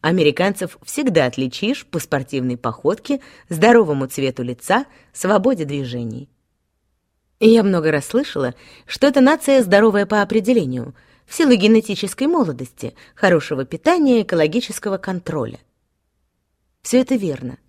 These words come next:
но не до конца. Немалую роль тут играет продуманное и целенаправленное физическое воспитание. А осуществляется это воспитание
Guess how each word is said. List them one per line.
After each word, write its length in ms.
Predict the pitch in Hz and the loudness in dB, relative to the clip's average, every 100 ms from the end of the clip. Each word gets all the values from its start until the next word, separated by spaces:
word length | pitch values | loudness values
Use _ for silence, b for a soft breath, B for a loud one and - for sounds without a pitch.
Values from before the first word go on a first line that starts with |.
| _ | _
но 180 | 254 285 | 0 4
не 160 | 269 220 | 4 2
до 100 | 185 | -2
конца. 460 | 165 147 - 107 _ _ _ _ _ _ _ _ _ _ _ _ | -10 -14 -16 -20 _ _ _ _ _ _ _ _ _ _ _ _
Немалую 720 | 180 185 170 202 311 262 233 196 | -2 0 2 2 2 4 4 4
роль 240 | 196 147 | 0 0
тут 200 | 139 139 | -4 -6
играет 400 | 135 180 185 - | -2 -2 -4 -6
продуманное 920 | 165 156 139 175 254 190 143 123 117 - | -4 -4 -2 2 2 2 -2 -6 -8 -6
и 100 | 175 | -4
целенаправленное 1120 | - 151 139 123 131 180 208 156 135 120 120 b b | -2 -2 -4 -6 -2 -2 -2 -6 -8 -12 -16 b b
физическое 880 | _ 185 160 208 - 170 - 156 143 - | _ -4 -4 -6 -10 -14 -10 -10 -10 -10
воспитание. 720 | 151 - 147 - 123 123 - _ b b b b b - | -12 -10 -12 -10 -12 -12 -16 _ b b b b b -2
А 120 | 226 | 0
осуществляется 880 | - 226 262 226 190 302 349 320 202 | 2 0 -2 -4 -4 0 0 0 -2
это 140 | 170 | -4
воспитание 680 | 151 - 160 135 131 127 | -8 -8 -8 -6 -6 -8